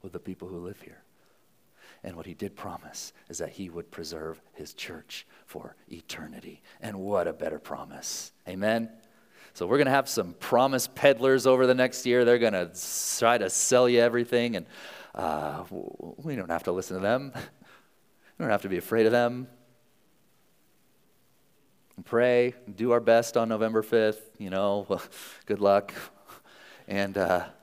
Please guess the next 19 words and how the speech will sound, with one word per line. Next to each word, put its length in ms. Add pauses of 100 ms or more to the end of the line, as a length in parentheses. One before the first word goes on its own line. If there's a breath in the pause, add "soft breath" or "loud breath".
(540 soft breath)
and 180
then 200 (200)
we're 260
gonna 200
walk 260
out 160
of 100
there, 280 (100)
and 220
we 160
are 100
going 200
to 60
continue 460
to 100
trust 360
the 80
same 440
King 380